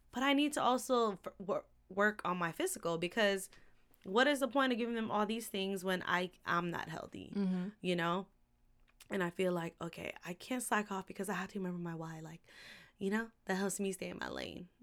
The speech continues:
Speaker 1: I feel like, you know, 'cause it's like, no, no, scoot, scoot, scoot. <laughs> Now you get too big. Now
Speaker 2: Get
Speaker 1: you,
Speaker 2: back, no.
Speaker 1: now you get out of your lane. You know what I mean?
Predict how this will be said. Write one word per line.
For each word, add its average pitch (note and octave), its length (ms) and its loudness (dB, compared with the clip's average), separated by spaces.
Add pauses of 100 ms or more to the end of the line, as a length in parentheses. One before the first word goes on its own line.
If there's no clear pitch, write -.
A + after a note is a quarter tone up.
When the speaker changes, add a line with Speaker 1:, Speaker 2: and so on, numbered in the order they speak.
(120)
Speaker 1:
I F3 80 -8
feel - 180 -6
like, E2+ 400 -8
you G3 80 -2
know, F#3 140 -2
'cause G3 180 -14
it's G3+ 120 -14
like, - 180 -10
no, C#4+ 80 -2
no, D4+ 160 -4
scoot, - 360 0
scoot, E4+ 280 0
scoot. A#3+ 640 -2
<laughs> D#4 220 6
Now C#4+ 160 10
you F4 140 8
get D#4 220 6
too D#4 200 10
big. C#4+ 340 10
Now C4+ 120 12
Speaker 2:
Get C#4+ 220 12
Speaker 1:
you, E4 60 10
Speaker 2:
back, E4 240 12
no. D#4+ 60 12
Speaker 1:
now F#4 80 12
you G#4+ 140 12
get G4 260 12 (140)
out G4+ 120 12
of C4+ 80 10
your C4 120 12
lane. A3+ 300 12
You C#4 100 8
know D#4+ 120 12
what E4 100 12
I E4 60 12
mean? F4 280 10